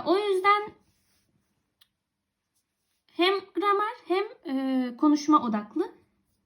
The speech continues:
gideceğiz. Ve derslerimizi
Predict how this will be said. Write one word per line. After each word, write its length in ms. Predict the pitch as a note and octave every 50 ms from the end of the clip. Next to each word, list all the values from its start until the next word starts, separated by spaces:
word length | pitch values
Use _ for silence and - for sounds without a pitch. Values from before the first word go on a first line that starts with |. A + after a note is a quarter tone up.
| _ _ _ _ _ _ _ _
gideceğiz. 600 | C4+ A3+ G#3+ G3+ G3 - - - - - - - _ _ _ _ _ _ _ _ _ _ _ _ _ _ _ _ _ _ _ _ _ _ _ _ _ _ _ _ _ _ -
Ve 140 | D#4+ E4+ D4+
derslerimizi 760 | F4+ F4+ F#4+ F#4 - - G4+ G4 F#4 F4 D#4+ D4+ C4+ C#4 F#4